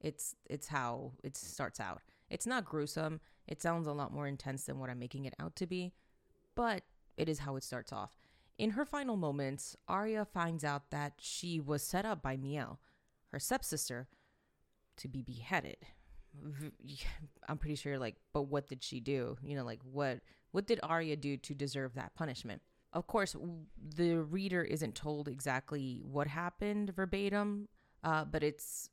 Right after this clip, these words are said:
mentioned by Arya in the next couple of pages that she wasn't a very good person,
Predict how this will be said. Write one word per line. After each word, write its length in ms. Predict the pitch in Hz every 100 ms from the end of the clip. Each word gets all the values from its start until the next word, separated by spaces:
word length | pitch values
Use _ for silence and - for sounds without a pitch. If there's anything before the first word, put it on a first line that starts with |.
| -
mentioned 480 | 170 160 165 151
by 260 | 139 139 143
Arya 520 | - 139 139 131 135 - - _ _ -
in 140 | 160
the 60 | 151
next 200 | 143 -
couple 260 | 147 -
of 80 | 143
pages 520 | 143 135 131 117 120 - _ -
that 140 | 147 -
she 340 | - - 220
wasn't 420 | 208 226 226 240
a 60 | 185
very 240 | 165 165
good 180 | 160 151
person, 420 | - 156 - 262